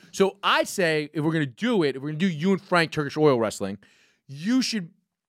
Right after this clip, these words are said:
be almost scooping him off the ground with your superior power to him.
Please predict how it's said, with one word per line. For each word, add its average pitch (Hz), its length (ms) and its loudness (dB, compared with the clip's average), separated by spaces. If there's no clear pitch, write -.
be 175 340 0
almost 220 380 -2
scooping 269 760 -2
him 202 220 0
off 175 220 0
the 190 100 -6
ground 156 440 0
with 139 80 -6
your 139 100 -8
superior 196 560 0
power 170 340 0
to 127 80 -4
him. 110 260 -10